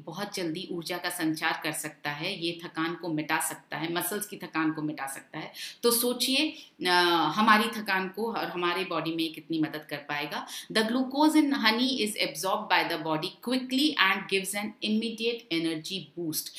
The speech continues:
Honey में जो glucose होता है, वो बहुत जल्दी अवशोषित होता है और इस वजह से हमारी body को बहुत जल्दी ऊर्जा मिलती है।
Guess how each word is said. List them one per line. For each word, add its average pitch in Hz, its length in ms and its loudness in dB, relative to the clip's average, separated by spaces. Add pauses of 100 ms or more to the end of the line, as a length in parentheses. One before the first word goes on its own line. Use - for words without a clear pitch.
(220)
Honey 214 200 4
में 247 160 6
जो 226 120 0
glucose 208 440 -4
होता 190 180 -4
है, 196 60 0
वो 190 100 -4
बहुत 220 300 -4
जल्दी 185 300 0
अवशोषित 170 580 -2
होता 156 160 -4
है 165 280 -2 (220)
और 202 140 2
इस 214 160 0
वजह 180 240 -2
से 202 160 -4
हमारी 165 340 0
body 151 300 -4
को 170 160 -6
बहुत 165 280 -8
जल्दी 156 340 -4
ऊर्जा 147 260 -6
मिलती 143 380 -6
है। - 180 -18